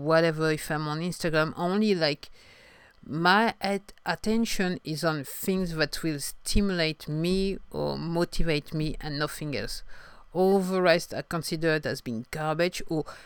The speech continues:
entertain me in the right way. And then I, I'm, I'm bit, I'm a bit picky and choosy with the type of entertainment that I allow myself to actually watch.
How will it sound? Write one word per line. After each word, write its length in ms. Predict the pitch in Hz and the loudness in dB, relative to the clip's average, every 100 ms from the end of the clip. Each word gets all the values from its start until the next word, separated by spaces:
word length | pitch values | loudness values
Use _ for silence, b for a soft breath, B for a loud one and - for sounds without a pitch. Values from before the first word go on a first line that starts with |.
| B - | B -4
entertain 680 | 185 202 202 - 202 190 185 | 0 2 0 -2 2 2 2
me 240 | 175 170 b b b - | -2 -4 b b b -8
in 140 | 170 | -6
the 160 | 151 160 | -4 0
right 420 | 165 156 151 - | 4 4 4 0
way. 280 | 151 135 - - | 2 2 -2 -4
And 160 | 160 | -2
then 240 | 160 143 - 123 | 0 -2 -4 -4
I, 300 | 151 131 92 | 0 0 0
I'm, 360 | 139 151 156 - | -2 -2 -4 -6
I'm 180 | 156 175 | -4 -2
bit, 260 | 202 196 - | -2 -4 -6
I'm 140 | 175 180 | -2 -2
a 80 | 180 | -2
bit 220 | 190 - - | -4 -8 -4
picky 340 | - - 208 | -4 0 0
and 140 | 180 165 | 0 4
choosy 540 | - 165 165 165 131 - - | 4 4 2 -4 -6 -12 -14
with 380 | 151 156 151 139 | -8 -6 -6 -10
the 140 | 127 _ _ | -12 _ _
type 280 | - 175 170 | 2 2 2
of 180 | 156 139 - | -2 -4 -8
entertainment 800 | 165 - 165 - 156 151 147 143 | -8 -8 -10 -4 -4 -2 -4 -4
that 220 | 127 - - | -6 -6 -10
I 60 | |
allow 440 | 127 123 139 170 190 | -6 -2 2 4 2
myself 600 | 180 156 - - 151 - | -2 -4 -6 -6 -8 -8
to 120 | 143 | -10
actually 520 | 131 - 139 135 135 | -8 -4 -4 -4 -6
watch. 520 | - 135 127 - - | -8 -2 -2 8 8